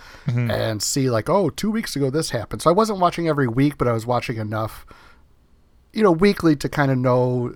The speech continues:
Speaker 2: who the characters were and how they were going. Like, I love D X and, uh, the, their ri-, rivalry with the Nation of Domination, Ken Shamrock, uh, Vince McMahon and Stone Cold, like, all of that stuff I, I was aware of, but I d-, I didn't watch the pay-per-view.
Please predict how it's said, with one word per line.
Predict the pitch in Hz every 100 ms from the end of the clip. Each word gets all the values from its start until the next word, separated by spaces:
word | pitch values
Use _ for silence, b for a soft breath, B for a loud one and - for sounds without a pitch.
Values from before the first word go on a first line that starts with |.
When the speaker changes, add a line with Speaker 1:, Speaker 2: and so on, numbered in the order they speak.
| 113
Speaker 2:
who | 143 151 180
the | 156
characters | 143 135 127 - 139 123
were | 123 120 117
and | 107
how | 117
they | 117
were | 110
going. | 107 104 110
Like, | 104 104
I |
love | 110 117 110
D | 113 104
X | 104 101 -
and, | 95 92 B B 110
uh, | 101 101
the, | 101
their | 110 110
ri-, | 107 104 -
rivalry | 113 113 113 113
with | 110
the | 101
Nation | 107 101 104
of |
Domination, | 95 90 143 165 147 135
Ken | - 92
Shamrock, | - 156 143 131 135 127 120 -
uh, | 85 85 87 - B B B B -
Vince | 160 147
McMahon | 131 120
and | 110
Stone | - 131
Cold, | 120 127
like, | 131 -
all | 196 180
of |
that | 135 110
stuff | 127 -
I, | 101
I | 95
was | 101 98
aware | 104 107 92
of, | 85 90 -
but | 92
I | 117
d-, | 110 -
I | 117
didn't | 123 107
watch | 98 -
the |
pay-per-view. | - 87 95 - -